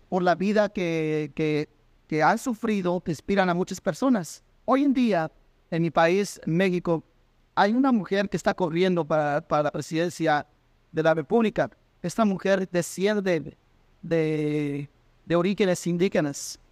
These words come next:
Y ella dice que le costó mucho llegar hasta donde está. Ella es una de las mejores, eh, en los años noventa fue catalogada como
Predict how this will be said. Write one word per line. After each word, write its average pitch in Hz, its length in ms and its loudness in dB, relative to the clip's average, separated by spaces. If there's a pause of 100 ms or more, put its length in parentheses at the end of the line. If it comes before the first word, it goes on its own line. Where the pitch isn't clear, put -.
(540)
Y 185 160 0
ella 202 420 2
dice 190 400 -4
que 185 260 0 (140)
le 165 100 -2
costó 185 320 -4
mucho 208 360 -2
llegar 190 600 0
hasta 160 180 -12
donde 160 160 -4
está. 233 360 2 (300)
Ella 185 200 2
es 175 120 -2
una 190 120 2
de 180 60 2
las 160 100 0
mejores, 170 400 -4
eh, 151 280 -4 (280)
en 165 100 -4
los 165 160 -2
años 196 160 0
noventa 185 460 0 (180)
fue 180 180 0
catalogada 180 680 2
como 160 460 -2